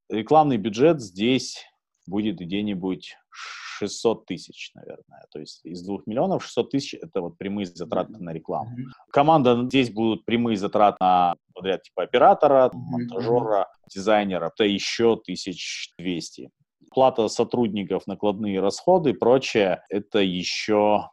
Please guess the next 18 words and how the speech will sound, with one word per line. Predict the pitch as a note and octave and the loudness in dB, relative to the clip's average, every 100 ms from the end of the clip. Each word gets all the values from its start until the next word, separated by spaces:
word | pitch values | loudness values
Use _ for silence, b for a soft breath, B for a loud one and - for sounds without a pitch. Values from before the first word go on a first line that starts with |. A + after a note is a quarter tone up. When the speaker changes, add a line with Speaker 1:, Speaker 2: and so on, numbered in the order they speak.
| _ _ | _ _
Speaker 1:
тысяч | - G#2 - G2+ - | -6 -6 -4 -8 -8
четыреста. | - - G#2 - F#2 D#2 - - - | -12 -10 -10 -4 -4 -4 -12 -18 -2
Наша | A#2 A#2+ - A2 G#2 G2+ G2+ - | 2 2 2 4 6 4 2 -6
маржа, | G#2 A2 A#2+ F3+ D#3+ | -2 0 4 6 6
по | B2 | 4
прямым | - D3 C#3 | 2 2 4
подсчетам, | C3 - C3+ A#2 | 2 2 2 2
она | A#2+ A#2+ | 4 4
восемьсот, | B2 B2 C#3 G#3 A3+ A3+ | 2 2 0 4 4 4
но | B2 C3+ B2+ A2 | 2 6 6 4
на | G#2 G#2+ | 2 2
самом | B2 A2+ | 2 2
деле, | G2+ F#2+ F#2 E2+ | 0 -2 -2 -6
естественно, | F2+ G2+ G2 F2 | -8 -8 -8 -12
там | E2+ E2+ | -12 -12
еще | E2 | -14
что-то | - - | -18 -14
повылазит | - F#2+ G2+ G2 F2 E2+ | -8 -2 0 0 -2 -10